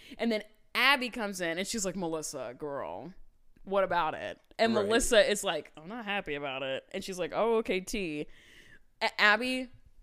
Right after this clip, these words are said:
Speaker 1: slam dunks on Kendall once again because she can't not do it.
Speaker 2: Mm-hmm.
Speaker 1: And then Jill is like, "I've had enough of this." Jill goes into the studio, and she's trying to start some shit.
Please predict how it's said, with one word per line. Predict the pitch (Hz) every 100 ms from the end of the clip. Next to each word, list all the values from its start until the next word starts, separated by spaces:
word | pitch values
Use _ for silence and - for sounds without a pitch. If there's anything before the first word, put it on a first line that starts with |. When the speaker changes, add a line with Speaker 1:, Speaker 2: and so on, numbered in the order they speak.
| - - -
Speaker 1:
slam | - - 247 226 220 226
dunks | 202 185 190
on | 196 214
Kendall | 202 170 165 185
once | 185 170 170
again | 190 170 180
because | - 160
she | -
can't | - 196 151
not | 165 190 - -
do | 131
it. | 117 139 - - -
Speaker 2:
Mm-hmm. | 95 156
Speaker 1:
And | 220 226
then | 220 220
Jill | 175 226 247 226
is | 190
like, | 180 175 _
"I've | 214 247 190
had | 185 175
enough | 170 196 190
of | 175 151
this." | 180 160 - - - - -
Jill | 185 254 247
goes | 220 220
into | 214 196
the | 185
studio, | - 202 185 165 156
and | 185
she's | 220
trying | - 214 180
to |
start | - 180 -
some | 185
shit. | - 170 156